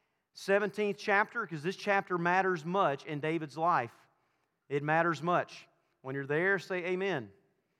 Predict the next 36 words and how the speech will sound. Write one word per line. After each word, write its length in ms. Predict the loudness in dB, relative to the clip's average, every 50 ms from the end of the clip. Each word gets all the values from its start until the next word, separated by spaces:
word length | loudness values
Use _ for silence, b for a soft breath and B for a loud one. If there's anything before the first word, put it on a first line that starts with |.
| _ _ _ _ _ _ _
When 120 | -12 -8
you're, 120 | -6 -6 -6
if 100 | -6 -6
you're 80 | -2
not 200 | 2 2 2 2
there, 140 | 2 -4 -4
say, 160 | -2 -2 -2
"Hold 220 | 0 0 0 0 0
on." 320 | 2 2 2 0 -2 -4 -10 _ _ _ _ _ _ _ _ _ _ _ _ _ _ _ _ _ _ _ _ _ _ _ _ _ _
All 160 | 2 4 6 6
right, 180 | 6 4 4
good. 200 | 2 0 0 0
We 60 | 0
got 120 | -2 -2 -4
some 140 | -2 -2 0
honest 280 | 0 0 0 -2 -6
people. 280 | -12 -12 -12 -14 -20 -20 _ _ _ _ _ _ _ _ _ _ _ _ _ _ _
All 140 | -4 2 2
right, 160 | 4 4 4
Deuteronomy 380 | 2 2 4 4 4 4 2 0
seventeen. 580 | -2 -2 -2 -4 -4 -4 -4 -4 -4 -6 -10 -14 _ _ _ _ _ _ _ _ _ _ _ _ _ _ _ _ _ _ _ _ _ -12
Beginning 340 | -10 -4 0 2 2 2 2
in 60 | 4
verse 180 | 4 2 2 2
fourteen, 600 | 0 2 2 2 2 0 -4 -4 -4 -4 -8 -12 -16 _ _ _ _ _ _ _ _ _ _ _ _ _ _ _ _ _ _ _ _ _ _ 0
look 200 | 0 0 0 0
at 80 | 0
what 160 | 0 0 2
Moses 520 | 2 4 6 6 6 6 6 2 -4 -6 -6
instructs 640 | -8 -8 -8 -6 0 2 4 4 4 2 -4 -10 -4
Israel 380 | -2 -2 -2 -2 -4 -4 -4 -4
to 60 | -4
do 260 | -6 -6 -6 -4 -4
with 120 | -4 -4 -4
their 100 | -6 -6
kings. 600 | -4 -4 -2 -2 -2 -4 -8 -12 -16 -20 -20